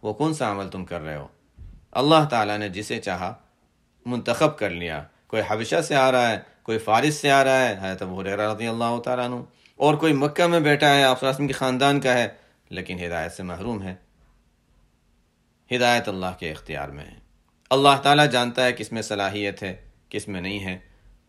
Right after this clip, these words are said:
آخر اپنی بات پر ہم آتے ہیں۔ ہمیں اللہ تعالیٰ نے جتنی توفیق دی ہے،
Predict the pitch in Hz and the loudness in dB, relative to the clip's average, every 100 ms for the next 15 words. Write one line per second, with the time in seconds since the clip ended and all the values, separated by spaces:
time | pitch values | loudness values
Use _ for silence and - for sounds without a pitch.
0 | _ _ _ _ _ - 113 120 117 90 | _ _ _ _ _ 0 0 2 -2 -4
1 | - _ _ _ _ _ - 127 127 117 | -10 _ _ _ _ _ -2 -2 0 -4
2 | 101 92 - 92 87 78 78 80 - _ | -2 -2 -4 -8 -6 -8 -10 -16 -18 _
3 | _ _ _ _ _ _ _ _ - 127 | _ _ _ _ _ _ _ _ -6 0
4 | 151 151 127 123 123 113 107 107 110 110 | 4 6 6 4 2 2 0 2 2 0
5 | 104 85 107 123 120 113 101 - 98 90 | -4 -6 -8 -4 -4 -2 -6 -6 -8 -8
6 | 90 82 78 | -10 -10 -12